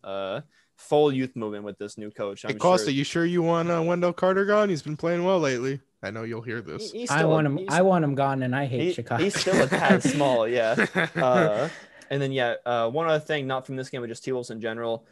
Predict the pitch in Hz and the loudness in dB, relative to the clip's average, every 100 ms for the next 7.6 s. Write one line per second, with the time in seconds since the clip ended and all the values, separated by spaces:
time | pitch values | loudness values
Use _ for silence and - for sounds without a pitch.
0 | _ - 110 104 113 139 131 127 123 131 | _ -4 -2 -2 -2 -4 -2 -6 -2 0
1 | 127 135 _ - 107 107 110 110 110 113 | 0 -2 _ -6 -2 -2 -4 -6 -10 -12
2 | - 113 101 123 110 110 113 123 139 - | -12 -12 -8 -4 -4 -4 -6 -8 -12 -8
3 | 101 98 135 _ _ _ _ 117 151 165 | -6 -4 -8 _ _ _ _ 0 2 2
4 | 160 156 160 131 101 - - _ _ 143 | 0 0 2 2 -4 -8 -16 _ _ -18
5 | - 139 139 139 151 151 143 139 151 147 | -12 -6 -2 0 0 -2 -8 -8 -4 -4
6 | 131 135 131 113 131 143 147 156 175 - | -4 -4 -4 -6 -6 -4 2 2 2 -2
7 | - - - 101 110 120 | -10 -12 -12 -8 -8 -8